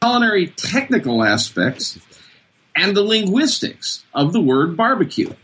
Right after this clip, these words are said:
and try to explain how the word came to be and how it is used in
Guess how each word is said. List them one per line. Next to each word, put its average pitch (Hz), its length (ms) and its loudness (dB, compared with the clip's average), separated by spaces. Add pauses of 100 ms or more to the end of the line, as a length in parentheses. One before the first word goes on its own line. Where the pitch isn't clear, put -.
(560)
and 143 500 0
try 151 320 0
to 262 80 0
explain 147 800 0 (380)
how 143 260 2
the 202 80 0
word 175 480 0 (140)
came 170 320 0
to 226 40 2
be 135 360 0 (840)
and 131 260 2
how 147 380 0
it 202 80 2
is 170 180 0
used 170 380 0
in 127 340 0